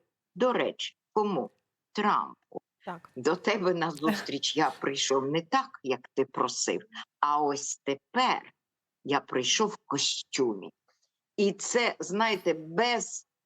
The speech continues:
Speaker 1: слів зробив наш президент, поставив Трампа на місце.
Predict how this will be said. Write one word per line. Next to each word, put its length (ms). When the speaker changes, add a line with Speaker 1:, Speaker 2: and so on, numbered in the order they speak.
Speaker 1:
слів 800
зробив 520
наш 420
президент, 680
поставив 840
Трампа 480
на 140
місце. 500